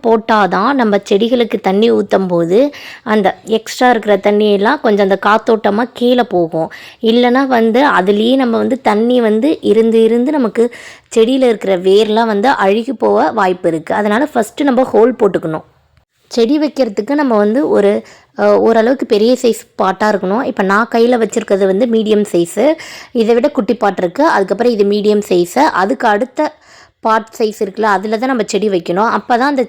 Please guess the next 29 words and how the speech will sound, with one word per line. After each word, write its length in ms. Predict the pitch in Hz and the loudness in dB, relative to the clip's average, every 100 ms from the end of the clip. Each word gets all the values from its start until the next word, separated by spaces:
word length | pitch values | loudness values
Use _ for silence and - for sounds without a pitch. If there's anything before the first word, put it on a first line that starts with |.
| - | 0
செடி 200 | 208 269 233 | 0 0 0
வந்து 180 | 208 262 | 0 2
நல்லா 180 | 208 247 202 | 2 2 4
வேர் 260 | 202 240 233 226 | 4 4 0 -6
விட்டு 200 | 202 285 240 | -4 -4 -2
வந்து 200 | 208 269 254 | 0 -2 0
ஹெல்த்தியா 460 | 202 202 196 240 226 | 2 2 2 0 2
வளர 200 | 180 190 202 180 | 2 0 -2 -2
முடியும். 400 | 170 165 185 302 - - - _ | -4 -2 -2 -2 -6 -20 -20 _
So, 80 | 269 - | -4 0
தெரியாம 340 | 226 247 269 302 | 0 2 0 -2
இது 80 | 247 220 | 0 0
வாங்கிட்டு 280 | 233 262 233 | 0 -2 -2
வந்ததுனால 420 | 214 214 247 330 277 | 0 0 2 0 0
இப்போக்கி 320 | 254 247 277 | -2 0 2
நான் 120 | 240 180 | 2 2
இதுல 160 | 185 170 | 2 0
வைக்கிறேன். 400 | 165 180 180 269 - _ _ _ _ _ _ 220 | -2 -2 -2 -4 -8 _ _ _ _ _ _ -2
ரோஜா 240 | 214 240 311 - | 0 2 0 0
செடிக்கு 320 | 254 208 240 208 | -2 -2 -2 0
மண் 220 | 202 233 | -2 0
கலவை 380 | 247 214 185 180 - _ - | 0 2 0 -2 -6 _ -8
அப்படின்னு 340 | - 202 214 208 | -2 0 0 0
பார்த்தா 260 | 196 - 233 339 - - _ - | -2 -4 -6 -6 -12 -20 _ -14
செம்மண்ல 560 | - 277 302 339 320 262 214 | -2 0 2 2 2 2 0
வைக்கிறது 440 | 196 208 202 226 359 | -2 0 0 2 2
ரொம்ப 200 | 226 214 233 | 2 2 2
ரொம்ப 160 | 226 226 | 2 0
நல்லது. 340 | 180 170 170 | 2 0 2